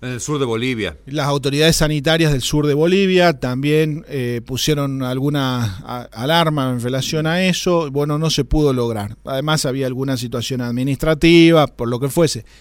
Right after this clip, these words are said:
Speaker 2: Es historia pasada, pero hemos valorado la experiencia y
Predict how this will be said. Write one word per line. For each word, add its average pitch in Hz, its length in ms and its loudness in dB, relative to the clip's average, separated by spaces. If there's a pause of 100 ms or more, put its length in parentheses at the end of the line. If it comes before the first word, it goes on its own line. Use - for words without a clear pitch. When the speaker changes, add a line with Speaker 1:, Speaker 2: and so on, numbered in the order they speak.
(120)
Speaker 2:
Es 131 160 -6
historia 147 400 0
pasada, 131 460 -2
pero 123 220 -6
hemos 139 240 -2
valorado 139 560 0
la 151 80 0
experiencia 165 760 0 (520)
y 139 380 0